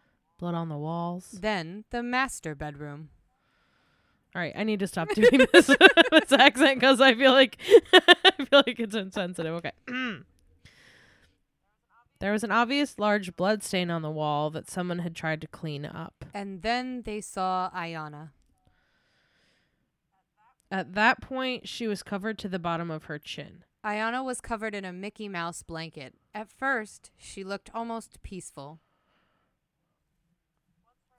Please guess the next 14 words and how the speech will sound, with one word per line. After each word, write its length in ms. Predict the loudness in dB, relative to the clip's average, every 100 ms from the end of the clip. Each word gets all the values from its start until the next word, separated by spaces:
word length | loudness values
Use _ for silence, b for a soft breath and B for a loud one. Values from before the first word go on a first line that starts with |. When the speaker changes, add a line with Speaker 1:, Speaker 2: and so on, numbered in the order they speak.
| _ _
Speaker 1:
Once 260 | -6 -6 -4
her 160 | -4
head 240 | 0 -2 -2
was 200 | -6 -6
off 300 | -8 -10 -14
the 80 |
pillow, 580 | -12 -8 -4 -4 -4 -8 -14 _ _ _
then 180 | -10 -6
you 120 | -8
could 180 | -8 -12
see 180 | -8 -8
the 160 | -8
full 540 | -10 -12 -12 -10 -12 -16 _ _ _ _ _ _ _ _ _
damage. 640 | -12 -12 -18 -20 -20